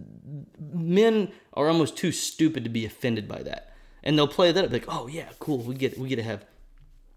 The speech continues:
good sex when she's drunk." Well, that should actually be more offensive to you.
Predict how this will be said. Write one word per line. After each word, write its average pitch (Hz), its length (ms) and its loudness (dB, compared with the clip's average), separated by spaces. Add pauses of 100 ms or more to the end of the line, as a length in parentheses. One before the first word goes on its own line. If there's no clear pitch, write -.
(140)
good 147 200 -4
sex - 260 -4
when 117 100 -4
she's 107 180 -6
drunk." 120 280 -2
Well, - 80 -8
that 196 140 2
should 202 160 0
actually 190 360 -2
be 123 100 0
more 117 180 0
offensive - 580 -6
to - 140 -6
you. 82 240 -8